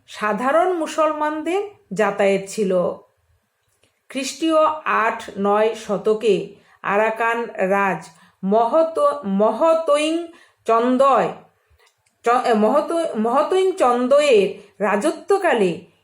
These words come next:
এই অঞ্চলে ইসলাম ধর্মের প্রচার শুরু হয়। সমসাময়িক কালে চট্টগ্রামেও ইসলামের ব্যাপক প্রসার ঘটতে থাকে। মূলত সে কারণেই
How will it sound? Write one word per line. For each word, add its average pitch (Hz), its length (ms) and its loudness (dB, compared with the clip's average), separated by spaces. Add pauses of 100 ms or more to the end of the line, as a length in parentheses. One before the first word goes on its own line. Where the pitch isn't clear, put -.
(260)
এই 294 460 0
অঞ্চলে 208 840 0 (160)
ইসলাম 285 540 -8
ধর্মের 208 500 0
প্রচার 202 520 -2 (280)
শুরু 247 400 -10
হয়। 185 640 -4 (1300)
সমসাময়িক 277 800 -8
কালে 190 460 -4 (280)
চট্টগ্রামেও 330 1080 0 (160)
ইসলামের 233 580 -2 (160)
ব্যাপক 190 680 -4
প্রসার 208 380 -2
ঘটতে 196 340 -6
থাকে। 185 520 -6 (720)
মূলত 254 420 0 (480)
সে - 240 0
কারণেই 349 680 0